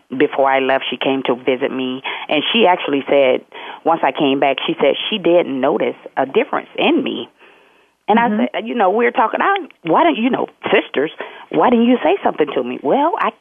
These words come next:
Speaker 1: can't, I'm, I don't," she, so she had to come to that same thing, like, "I don't know what to say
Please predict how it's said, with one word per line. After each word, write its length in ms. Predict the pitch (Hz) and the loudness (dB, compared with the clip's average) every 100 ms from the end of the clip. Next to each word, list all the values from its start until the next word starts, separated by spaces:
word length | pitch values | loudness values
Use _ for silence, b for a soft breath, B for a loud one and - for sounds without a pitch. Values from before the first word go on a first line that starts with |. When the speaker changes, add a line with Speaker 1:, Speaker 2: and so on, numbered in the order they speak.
| _ - | _ -4
Speaker 1:
can't, 280 | - 294 - | 0 0 0
I'm, 220 | 233 208 - - | -2 -2 -6 -2
I 140 | 147 | 2
don't," 240 | 196 233 185 - | 2 2 -2 -6
she, 80 | - - - | -10 -6 2
so 220 | 156 160 - | 4 2 2
she 160 | 339 392 | 4 6
had 140 | 147 - | 4 2
to 60 | |
come 240 | - 202 175 | 0 0 2
to 120 | 190 | 0
that 200 | 180 - | 0 -2
same 240 | 180 175 190 | -4 -4 -4
thing, 220 | 190 175 | -4 -2
like, 260 | 156 147 - B B B _ - | 0 -2 -4 B B B _ -2
"I 80 | 160 | 0
don't 200 | 143 147 | 2 0
know 100 | 143 | -2
what 280 | 160 175 | 0 -2
to 140 | - 160 - - | -2 -4 -2 0
say 220 | 247 | 0